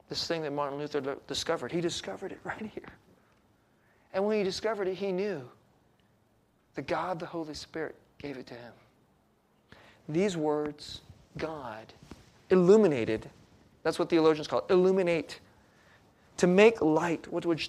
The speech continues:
dim and dark. That there is a righteousness, for in the gospel, that's what it says, in it, the gospel,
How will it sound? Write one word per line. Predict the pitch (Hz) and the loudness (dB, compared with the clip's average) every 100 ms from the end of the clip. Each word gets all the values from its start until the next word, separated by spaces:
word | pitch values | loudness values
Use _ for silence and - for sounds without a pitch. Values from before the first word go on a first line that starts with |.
| - | -4
dim | 196 202 147 | -2 -2 -6
and | 127 147 | -8 -2
dark. | 156 160 127 - - _ _ _ _ _ _ _ _ _ _ - - - - | 0 0 -2 -10 -20 _ _ _ _ _ _ _ _ _ _ -20 -20 -20 -2
That | 180 | 4
there | 208 214 | 8 8
is | 202 | 10
a | 185 | 10
righteousness, | 160 185 247 254 269 - 277 294 - - - - - | 12 12 12 10 4 6 6 6 2 -2 -8 -16 2
for | 208 226 - | 6 6 8
in | 285 320 370 381 | 10 12 10 10
the | |
gospel, | 262 277 311 339 - - 180 | 10 12 12 12 8 6 10
that's | 185 - | 10 10
what | |
it | - 185 | 8 6
says, | - | 6
in | 311 349 | 6 8
it, | 349 339 269 - - | 12 12 12 10 4
the | 170 | 10
gospel, | 170 175 185 - 208 285 | 12 12 12 8 8 6